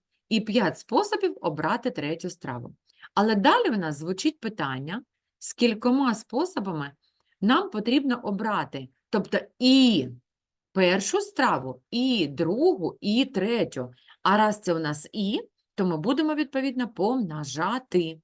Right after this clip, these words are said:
Робимо це знову раціонально. Розкладаючи три на шість буде вісімнадцять. І отже, вісімнадцять розкладаємо в доданки,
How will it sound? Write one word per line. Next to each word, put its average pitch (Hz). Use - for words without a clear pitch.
Робимо 190
це 165
знову 160
раціонально. 165
Розкладаючи 175
три 185
на 147
шість 135
буде 143
вісімнадцять. 151
І 190
отже, 165
вісімнадцять 156
розкладаємо 143
в 131
доданки, 381